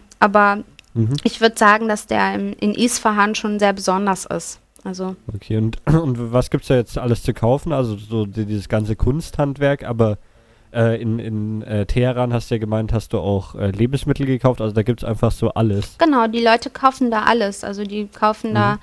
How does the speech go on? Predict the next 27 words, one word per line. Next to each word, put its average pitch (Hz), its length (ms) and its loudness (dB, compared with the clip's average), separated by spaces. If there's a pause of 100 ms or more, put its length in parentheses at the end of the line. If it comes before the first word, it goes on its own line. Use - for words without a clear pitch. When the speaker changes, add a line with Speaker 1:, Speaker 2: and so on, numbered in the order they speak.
(380)
Speaker 2:
Mhm. 202 140 -6
Speaker 1:
Besen 220 560 2
und, - 480 -6
ähm, 190 240 -4
alles, 220 340 2
also 185 180 -6
es 185 120 -10
ist - 140 -2
praktisch, - 580 -2
Speaker 2:
Okay. - 200 -2
Speaker 1:
ja, 190 200 2 (140)
alles 220 280 4
aneinandergereiht 202 1000 2
und, - 340 -6 (480)
ähm, 196 540 0 (840)
die 202 120 2
haben 208 240 6
halt 202 180 -4
so 202 180 0
keine 196 440 -2
Supermärkte 196 720 0
in 190 220 -6
dem 196 200 0
Sinne, 190 220 -4
die 185 60 -8
sind 202 220 -2
halt 208 120 2